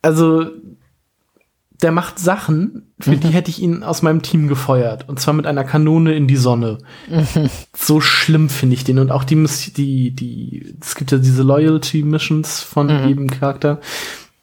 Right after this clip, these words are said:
Speaker 1: Ja, auch die fand ich fa-, bei ihm recht, äh, schlimm und unübersichtlich und generell, wie das zustande kommt, ist halt auch einfach nur dumm.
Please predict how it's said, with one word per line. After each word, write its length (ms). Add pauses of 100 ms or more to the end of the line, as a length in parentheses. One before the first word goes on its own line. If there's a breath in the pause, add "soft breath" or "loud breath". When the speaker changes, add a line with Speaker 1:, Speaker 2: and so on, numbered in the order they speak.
(120)
Speaker 1:
Ja, 160
auch 120
die 140
fand 220
ich 80
fa-, 140
bei 160
ihm 240
recht, 480 (100)
äh, 300
schlimm 680
und 460
unübersichtlich 840
und 360 (100)
generell, 520
wie 80
das 260
zustande 400
kommt, 220
ist 120
halt 100
auch 140
einfach 240
nur 140
dumm. 420